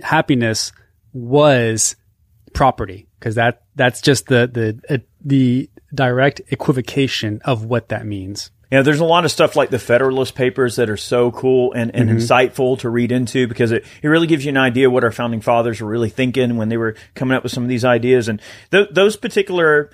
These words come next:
Speaker 2: concepts may not necessarily be, like, codified in law, but they are there. Like, they did have memoirs, and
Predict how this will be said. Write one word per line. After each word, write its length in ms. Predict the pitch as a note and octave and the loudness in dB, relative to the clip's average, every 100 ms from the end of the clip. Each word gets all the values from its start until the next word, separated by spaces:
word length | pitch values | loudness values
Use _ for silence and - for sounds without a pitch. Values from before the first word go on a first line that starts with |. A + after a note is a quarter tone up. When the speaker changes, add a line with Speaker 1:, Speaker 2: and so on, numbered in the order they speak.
| _ _ _ | _ _ _
Speaker 2:
concepts 480 | - E3+ D#3+ E3 - | -6 -4 -2 -2 -2
may 140 | C#3+ C#3+ | -4 -2
not 160 | C#3 | -2
necessarily 560 | C#3+ C3+ C#3 C#3+ C3+ B2+ | -2 -10 -8 -4 -4 -2
be, 140 | B2 | -4
like, 240 | A2+ A2 - | -4 -4 -2
codified 580 | D3+ C#3+ C3 C#3 C3+ B2 | 0 2 2 0 0 0
in 160 | A2+ | -4
law, 380 | C3 C#3 C3+ C3 | 0 2 4 2
but 240 | C3 - | -2 -4
they 140 | C3+ B2 | -2 0
are 220 | C3+ A#2+ | 0 0
there. 320 | A2+ A#2 G2 | 0 -2 -2
Like, 220 | G#2+ G#2 | -6 -4
they 140 | B2 A#2 | -2 2
did 200 | C3 A#2+ | 2 4
have 220 | C3+ A2 | 0 0
memoirs, 580 | A#2+ B2 A#2 A#2 A#2+ A#2 | -4 -2 0 0 -2 -6
and 140 | A2+ | -12